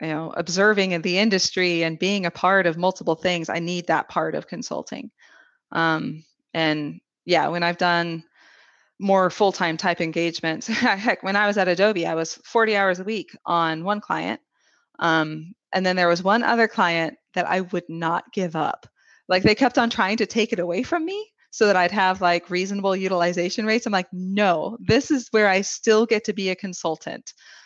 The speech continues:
Um, and it's, and it's my thing, and I'm helping drive the vision for this little company, and, and don't you dare take it away from me. <laughs> Um, and I kept it for three and a half years. That was one of the hardest projects I've ever left too, when I left Adobe.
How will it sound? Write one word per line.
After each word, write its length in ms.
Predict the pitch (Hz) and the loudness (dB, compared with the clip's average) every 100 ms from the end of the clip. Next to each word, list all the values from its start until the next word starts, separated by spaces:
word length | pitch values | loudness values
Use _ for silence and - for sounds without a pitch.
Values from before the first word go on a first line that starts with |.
| _ - | _ 0
Um, 300 | 180 170 175 | 2 2 2
and 140 | 180 | 0
it's, 260 | 160 - - | -4 -8 -4
and 160 | 175 165 | -2 -2
it's 180 | 160 - | -4 -2
my 280 | 196 233 240 | 0 2 2
thing, 340 | - 226 214 | 2 0 -4
and 80 | 175 | -4
I'm 280 | 185 202 214 | -2 0 0
helping 420 | 208 196 196 165 | -2 -2 -4 -8
drive 640 | - 165 175 190 202 202 - _ _ - | -6 0 2 2 0 -4 -6 _ _ -12
the 100 | 190 | -10
vision 440 | 147 190 233 233 233 | 2 4 6 4 2
for 180 | 226 214 | 2 2
this 180 | 214 | 2
little 200 | 202 202 | 2 2
company, 680 | 202 202 190 190 190 185 190 - - - - | 2 -2 -4 -6 -6 -6 -8 -12 -20 -12 -2
and, 500 | 190 170 175 165 - | 0 2 0 -4 -6
and 240 | 180 160 160 | -4 -4 0
don't 200 | 180 185 | 0 0
you 80 | 214 | 2
dare 200 | 208 202 | 4 4
take 240 | - 196 | 2 -2
it 60 | 175 | 0
away 220 | 170 180 | 2 2
from 200 | 175 160 | 0 -4
me. 140 | 165 - | 0 0
<laughs> 40 | - - - - - - - - - - - | 0 -6 -18 -4 0 0 -2 -8 -10 -10 -2
Um, 460 | 190 180 165 170 180 | 2 2 0 -4 -6
and 100 | 214 | -2
I 60 | 262 | 0
kept 220 | - - | 2 2
it 80 | 262 | 2
for 100 | 294 | 2
three 160 | 269 247 | 2 2
and 80 | |
a 40 | 247 | 2
half 180 | 233 220 | 2 0
years. 260 | 180 - | -2 0
That 160 | 180 208 | -2 0
was 220 | 220 214 | -2 -2
one 120 | 202 | -2
of 40 | 214 | 0
the 80 | 208 | 0
hardest 320 | 208 208 - | -2 -4 -2
projects 340 | 208 196 185 180 | 0 0 -4 -4
I've 120 | 185 | -2
ever 200 | 175 180 | -4 -4
left 300 | 175 170 - | -4 -6 -6
too, 160 | 185 | -10
when 120 | - - | -8 -8
I 60 | |
left 200 | 175 - | -10 -10
Adobe. 340 | 165 190 160 | -10 -10 -12